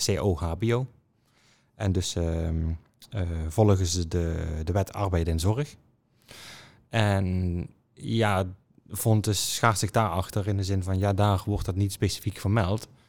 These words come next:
Dus ja, dat, dat zijn de regels. Maar ja, dan denk ik bij mezelf van, ja, hè, eh, ik voel me hier heel geaccepteerd. Ik voel me hier heel welkom. Ehm, ja, waarom moeten we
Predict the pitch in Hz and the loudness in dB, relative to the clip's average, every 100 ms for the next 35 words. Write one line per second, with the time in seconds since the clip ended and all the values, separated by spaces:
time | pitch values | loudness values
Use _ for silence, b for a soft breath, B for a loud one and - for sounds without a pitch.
0 | b b _ 113 107 - - - 107 104 | b b _ -4 -2 -2 -6 -4 0 0
1 | 87 107 - 110 104 104 92 95 131 101 | 2 0 2 0 2 4 4 6 6 4
2 | - - - _ _ _ _ - 98 85 | 0 -6 -12 _ _ _ _ -6 -4 -4
3 | - 82 76 85 90 95 92 - - 92 | -4 -6 -6 -6 -2 -2 -2 -6 -10 -6
4 | 92 92 95 90 98 95 78 80 - 92 | -4 -2 -2 -2 -4 -4 -4 -8 -4 -2
5 | 113 - _ _ _ _ - 87 85 85 | -2 -4 _ _ _ _ -8 -4 -2 -2
6 | 82 82 - - _ - 107 131 117 101 | -4 -8 -10 -18 _ -6 2 6 8 10
7 | 110 90 123 104 95 95 - 101 104 113 | 8 10 10 8 4 0 -4 -2 -2 -4
8 | - 92 - 98 87 92 101 95 98 113 | -6 -4 4 4 4 2 2 2 0 0
9 | 120 113 - B B B B B B _ | -2 -2 -4 B B B B B B _
10 | _ 101 98 98 95 - _ _ _ _ | _ 0 2 2 -2 -6 _ _ _ _
11 | _ _ 110 98 87 - 104 104 101 107 | _ _ 0 2 0 -2 0 2 2 2
12 | 104 | 0